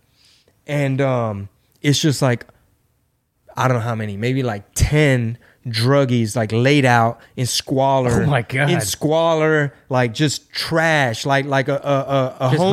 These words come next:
Speaker 2: Hunter Biden and his friends?
Speaker 1: like a homeless, um, I think Hunter Biden was, like, a functioning
Speaker 2: <laughs>
Speaker 1: perv. He, he would stay, 'cause I have that book too. He'd stay at nice hotels.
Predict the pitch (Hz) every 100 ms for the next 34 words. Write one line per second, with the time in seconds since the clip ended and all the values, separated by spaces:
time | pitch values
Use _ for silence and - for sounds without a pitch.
0 | 156 139 131 135 135 127 117 127 143 151
1 | 139 143 156 156 143 170 202 202 196 170
2 | - 165 180 180 180 180 - 180 247 214
3 | 185 202 175 143 151 151 135 117 113 120
4 | 113 - - 127 127 - 123 110 110 107
5 | 101 101 - - 147 - - - 127 107
6 | 90 82 90 - - - 156 180 156 202
7 | 196 - - 165 151 147 - 127 135 165
8 | 131 147 117 110 - 135 117 202 - 202
9 | 135 117 143 139 143 123 143 131 127 127